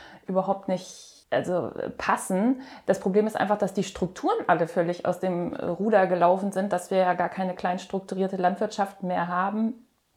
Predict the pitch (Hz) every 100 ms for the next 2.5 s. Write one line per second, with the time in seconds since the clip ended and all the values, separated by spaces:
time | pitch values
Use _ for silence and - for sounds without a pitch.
0 | _ - 208 202 185 180 185 202 190 -
1 | 175 180 175 - 165 202 202 - 190 202
2 | 214 196 185 180 -